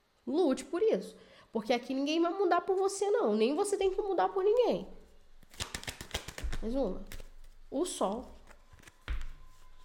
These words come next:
É, aqui tem uma restituição e tem um reequilíbrio, né?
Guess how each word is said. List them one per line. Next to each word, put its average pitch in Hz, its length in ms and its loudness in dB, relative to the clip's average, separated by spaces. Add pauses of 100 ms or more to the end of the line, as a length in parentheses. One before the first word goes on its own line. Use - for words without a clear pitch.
(2250)
É, 185 180 -2
aqui 202 240 -2
tem 277 160 0
uma 294 500 6
restituição 294 1160 6
e 240 100 0
tem 269 200 0
um 285 80 2
reequilíbrio, 285 880 2
né? 320 420 4